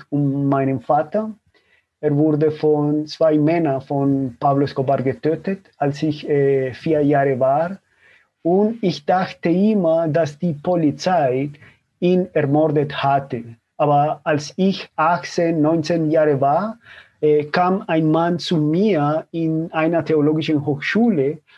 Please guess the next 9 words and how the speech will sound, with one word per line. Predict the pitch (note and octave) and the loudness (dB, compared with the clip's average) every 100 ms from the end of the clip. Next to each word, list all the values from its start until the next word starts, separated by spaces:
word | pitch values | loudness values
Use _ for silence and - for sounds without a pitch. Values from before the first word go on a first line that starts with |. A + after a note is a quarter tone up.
| - | -4
wo | C#3+ D3 | -2 0
ich, | E3+ F3 - - | 0 -2 -2 -2
äh, | D#3 D3+ | 0 0
studiert | - D3+ D3 D#3+ D3+ - | -2 -2 0 0 -2 -4
habe. | D#3 E3+ G#3+ A#3+ - _ _ _ - | -2 0 0 -4 -12 _ _ _ -4
Äh, | D#3 D3+ D#3 - _ | 0 2 0 -6 _
und | F3+ G3 A3+ - | 0 0 0 -2
er | F#3+ F3+ | 0 2
war | E3+ F#3 G3 G#3 | 2 2 2 0